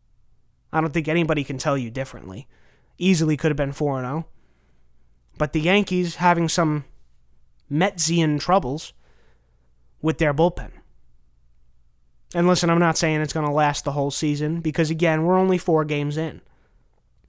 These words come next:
The Yankees will figure it out. But it's a little concerning. A little concerning here to start the season for the Yankees and their bullpen. Transitioning to the Mets now, and the Mets opened up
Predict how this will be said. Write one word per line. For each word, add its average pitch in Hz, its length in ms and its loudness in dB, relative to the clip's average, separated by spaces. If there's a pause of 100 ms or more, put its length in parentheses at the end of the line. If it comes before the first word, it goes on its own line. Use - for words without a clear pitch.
(100)
The 170 80 0
Yankees 185 400 4
will 151 140 2
figure 127 340 -4
it 110 100 -16
out. 180 220 -4 (840)
But 160 340 0 (880)
it's - 100 -20
a 165 40 -10
little 220 180 2
concerning. 247 520 0 (680)
A 165 40 -6
little 208 200 4
concerning 185 480 0
here 147 180 -4
to 131 60 -8
start 135 280 -4
the 147 60 -10
season 131 400 -10 (540)
for - 160 -6
the 147 80 -2
Yankees 143 580 -6 (320)
and 147 200 -2
their 135 120 -2
bullpen. 156 440 0 (1700)
Transitioning 175 600 2
to 170 120 0
the 165 80 0
Mets 208 400 2
now, 143 280 0
and 165 120 0
the 165 60 0
Mets 185 360 0
opened 160 380 2
up 147 240 -2